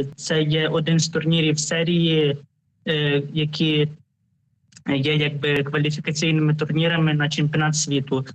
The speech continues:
е, двадцять третього року, який буде проходити в місті Париж.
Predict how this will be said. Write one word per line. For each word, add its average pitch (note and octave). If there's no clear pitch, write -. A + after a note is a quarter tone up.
е, D3
двадцять D3
третього D3+
року, D#3+
який D3+
буде D3+
проходити D3
в C3+
місті D3
Париж. C#3